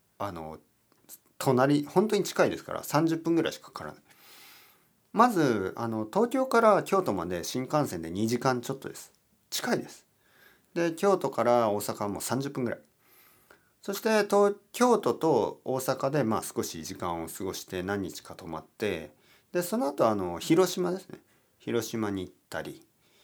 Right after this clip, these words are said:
まあ、人によってはもう東京に戻ってきてもいいです。時間がなかったら東京に戻ってきてもいいし、時間がある人は広島まで行ってもいい。あの、生徒さんたちで直島とかね、そういうあの、アートを見に直島に行ったりする人もいるし。まあ、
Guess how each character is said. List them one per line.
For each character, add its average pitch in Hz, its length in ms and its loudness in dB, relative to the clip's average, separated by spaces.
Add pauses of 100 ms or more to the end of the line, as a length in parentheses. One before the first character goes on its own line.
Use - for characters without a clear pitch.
(140)
ま 180 280 8
あ、 107 40 0
人 247 220 2
に 254 60 2
よ 254 60 0
っ 247 40 -4
て 233 80 2
は 160 60 8
も 95 100 0
う - 40 -10
東 151 160 0
京 160 80 0
に 123 60 0
戻 107 220 2
っ 151 40 2
て 101 120 -2
き - 40 -8
て - 80 -12
も 85 120 -6
い - 20 -4
い 92 40 -6
で - 60 -10
す。 - 200 -18
時 123 120 -10
間 151 160 2
が 151 80 2
な 175 100 4
か 170 100 0
っ - 40 -12
た - 100 -4
ら 87 60 -8
東 101 160 -6
京 101 80 -10
に 95 60 -8
戻 98 240 -4
っ - 20 -8
て - 160 -8
き - 80 -16
て - 80 -16
も 85 140 -8
い 98 60 -4
い 90 40 -6
し、 120 360 0
時 123 100 -8
間 156 160 2
が 170 80 4
あ 214 40 8
る 415 80 2
人 - 140 -6
は - 80 -6
広 95 260 -6
島 82 200 -8
ま 78 140 -6
で - 80 -12
行 - 60 -18
っ - 40 -20
て - 140 -18
も - 60 -18
い - 20 -20
い。 - 20 -20 (1500)
あ 131 220 4
の、 120 240 2
生 170 160 6
徒 - 120 -6
さ - 140 -12
ん 82 80 -12
た 80 120 -14
ち - 120 -14
で 87 120 -6
直 113 340 2
島 139 300 0
と - 80 -12
か - 100 -10
ね、 120 140 -6
そ 139 160 -8
う 104 40 -2
い 98 80 -2
う 92 60 -4
あ 90 40 -6
の、 87 160 -10
ア 147 180 6
ー - 20 0
ト 90 120 -4
を 82 40 -6
見 87 120 -8
に 80 120 -10
直 92 220 -6
島 101 260 -4
に 95 100 -4
行 - 60 -18
っ - 20 -20
た - 160 -8
り 87 80 -6
す - 140 -14
る - 80 -16
人 - 160 -16
も 76 100 -12
い 76 60 -12
る - 100 -16
し。 - 160 -20 (1200)
ま 240 280 6
あ、 - 80 -2